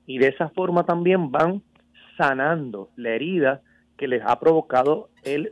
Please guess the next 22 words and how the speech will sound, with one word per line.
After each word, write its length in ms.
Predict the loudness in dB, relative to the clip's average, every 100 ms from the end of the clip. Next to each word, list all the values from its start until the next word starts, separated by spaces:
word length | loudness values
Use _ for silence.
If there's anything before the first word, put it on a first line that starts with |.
| -8
supuesto 500 | -10 -6 -6 -2 2
derecho 340 | 4 2 0 -2
del 120 | 0
aborto. 440 | 0 0 -2 -4 0
El 140 | 2
aborto 600 | 4 4 2 2 -4 -6
no 140 | -6 -8
es 60 | -8 -8
bueno 260 | -6 -6
para 260 | -6 -8 -6
nadie, 380 | -6 -6 -10 _ _ _ _ -14
ni 80 | -4
para 200 | 0 0
el 60 |
futuro 340 | -2 -4 0 2
de 60 |
un 100 | 2
país, 400 | -2 -4 -4 -8 -16 _ _ _ -12
ni 120 | -6
para 260 | 0 2 4
la 40 |
democracia, 720 | 0 -2 0 0 -2 -6 -6